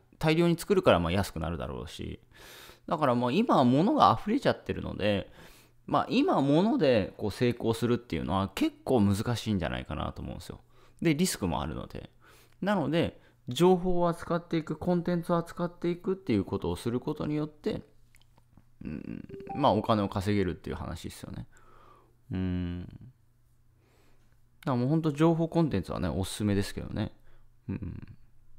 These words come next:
だってその昔のね、僕と久保さんも昭和生まれですけど、昭和の話すると懐かしいねって共感得られて、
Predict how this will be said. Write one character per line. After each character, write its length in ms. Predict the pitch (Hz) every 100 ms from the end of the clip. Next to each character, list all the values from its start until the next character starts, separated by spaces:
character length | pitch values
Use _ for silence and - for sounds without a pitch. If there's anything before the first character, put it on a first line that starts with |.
| - - - - - - - -
だ 100 | 165
っ 60 | 160
て 240 | 110 95
そ 140 | - 113
の 80 |
昔 420 | 107 131 220 214 196
の 120 | 190
ね、 240 | 202 196
僕 440 | - 156 156 185 -
と 120 | 117
久 160 | - 113
保 80 |
さ 100 | 113
ん 40 | 110
も 60 | 107
昭 180 | 127 120
和 100 | 117
生 80 |
ま 100 | 107
れ 80 | 85
で 80 | 64
す 100 | -
け 80 | 95
ど、 80 | 110
昭 280 | - 147
和 80 | 139
の 80 | 131
話 260 | 127 127 -
す 120 | 104
る 100 | 92
と 100 | 85
懐 260 | 101 98
か 80 | 120
し 160 | 120 151
い 60 |
ね 120 | 113 92
っ 20 |
て 100 | -
共 200 | - 113
感 180 | - 104
得 100 | 104
ら 120 | 104
れ 120 | 90
て、 280 | 90 80